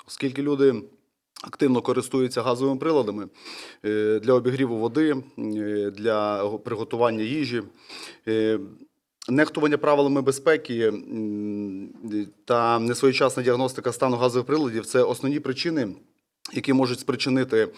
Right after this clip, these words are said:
е, отруєння чадним газом. М, хочу наголосити також, е, що за стан газового обладнання та його безпечну експлуатацію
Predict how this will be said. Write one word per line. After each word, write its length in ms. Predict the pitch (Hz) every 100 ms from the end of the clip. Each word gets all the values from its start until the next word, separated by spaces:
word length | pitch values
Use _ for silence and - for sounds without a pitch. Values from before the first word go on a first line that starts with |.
| - - - -
е, 280 | 95 98 101
отруєння 420 | - 131 139 139 123
чадним 340 | 131 117 113
газом. 340 | 101 87 80 - _ _ _ _ _ _ _ -
М, 380 | 113 113 113 113
хочу 220 | 160 160 160
наголосити 540 | 135 147 143 190 151
також, 480 | 123 104 104 95 110
е, 220 | 104 104
що 560 | 101 - 123 117 113 104 -
за 280 | 123 113 123
стан 220 | 160 151
газового 400 | 131 127 127 123
обладнання 640 | 113 139 127 120 113 107
та 160 | 101 120
його 440 | 123 117 127 120
безпечну 540 | 92 120 120 127 127 123
експлуатацію 1040 | - 123 117 147 151 - 113 101 98 -